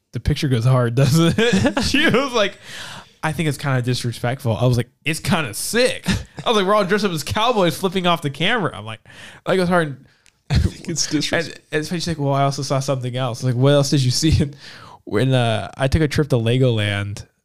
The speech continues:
Speaker 1: uh, a while back,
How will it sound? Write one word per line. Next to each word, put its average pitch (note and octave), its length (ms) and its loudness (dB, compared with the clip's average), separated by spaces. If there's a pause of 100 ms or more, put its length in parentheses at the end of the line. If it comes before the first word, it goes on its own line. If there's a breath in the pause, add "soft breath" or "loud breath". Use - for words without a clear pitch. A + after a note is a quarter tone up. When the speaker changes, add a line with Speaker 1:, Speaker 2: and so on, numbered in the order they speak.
(140)
Speaker 1:
uh, G2 720 -10 (920)
a - 20 -6
while A2 260 0
back, A2+ 440 -2